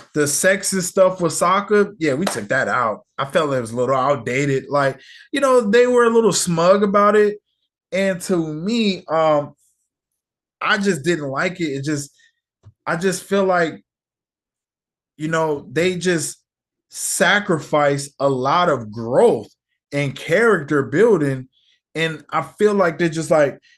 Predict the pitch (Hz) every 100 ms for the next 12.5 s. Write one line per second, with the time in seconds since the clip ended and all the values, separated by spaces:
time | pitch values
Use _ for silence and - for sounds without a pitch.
0 | _ 160 151 - 180 175 175 170 160 147
1 | 151 139 143 113 117 127 147 170 190 -
2 | _ _ _ - 165 151 117 107 123 160
3 | 185 175 - 143 123 117 123 107 - _
4 | _ - 156 143 127 - _ _ _ _
5 | _ _ _ 151 165 160 156 135 - _
6 | _ _ _ _ - 165 - 147 151 117
7 | 127 95 78 62 - _ _ _ _ _
8 | _ _ _ _ _ _ _ _ 143 190
9 | 240 214 214 202 - 185 208 214 196 -
10 | 196 233 233 190 185 180 _ _ _ _
11 | _ 135 139 139 165 165 175 175 196 208
12 | 247 214 135 113